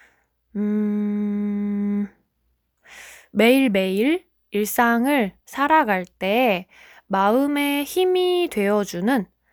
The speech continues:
음, 네, 그런 존재를 말합니다.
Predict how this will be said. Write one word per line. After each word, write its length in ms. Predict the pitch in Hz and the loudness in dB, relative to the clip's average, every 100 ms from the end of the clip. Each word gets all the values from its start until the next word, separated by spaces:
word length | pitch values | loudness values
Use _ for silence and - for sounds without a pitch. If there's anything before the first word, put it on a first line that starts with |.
| _ _ _ _ 196 | _ _ _ _ -10
음, 760 | 190 190 190 190 185 185 185 - | -6 -4 -6 -6 -6 -8 -10 -8
네, 300 | 190 180 - | -8 -8 -8
그런 340 | - 226 240 233 | -2 2 2 0
존재를 640 | 196 196 208 233 330 294 _ _ | -2 0 2 4 2 0 _ _
말합니다. 680 | 196 202 208 220 196 175 | -4 -4 -2 -4 -4 -10